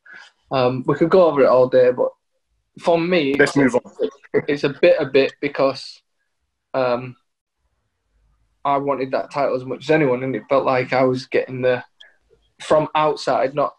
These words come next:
Speaker 1: not thingy. But again, like, like you say, that, that's just a personal on that point. It wasn't like, we sh-,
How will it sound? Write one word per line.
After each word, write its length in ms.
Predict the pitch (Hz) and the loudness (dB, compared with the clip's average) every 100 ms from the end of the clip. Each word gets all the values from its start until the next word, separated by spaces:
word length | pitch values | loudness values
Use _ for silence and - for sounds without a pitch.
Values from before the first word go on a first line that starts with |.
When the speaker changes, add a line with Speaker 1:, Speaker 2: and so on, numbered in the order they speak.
| _ _ _ | _ _ _
Speaker 1:
not 180 | 139 - - | -10 -8 -6
thingy. 260 | 131 123 | -4 -2
But 240 | 131 123 - - - - - | 0 -2 -4 -20 -20 -8 -4
again, 320 | 180 180 165 | 2 4 4
like, 260 | 151 135 - - | 2 0 -4 -6
like 140 | 139 | -6
you 60 | - | -6
say, 220 | - 147 | -2 0
that, 200 | 135 120 - | 0 -4 -2
that's 200 | 123 - | -4 -4
just 180 | 135 - | -8 -8
a 80 | 127 | -4
personal 760 | 143 139 131 - 135 131 131 - _ _ _ - | 2 2 2 -2 -2 -2 -4 -14 _ _ _ 0
on 260 | 143 139 | 0 2
that 260 | 131 123 - | 0 -2 -6
point. 360 | 147 135 131 131 | -4 -4 -4 -6
It 140 | 131 | -4
wasn't 220 | 139 131 131 | -2 -2 -4
like, 320 | 123 120 - - - - - _ _ _ _ _ _ _ _ | -4 -6 -12 -20 -20 -20 -20 _ _ _ _ _ _ _ _
we 160 | 147 | -2
sh-, 120 | 139 | -2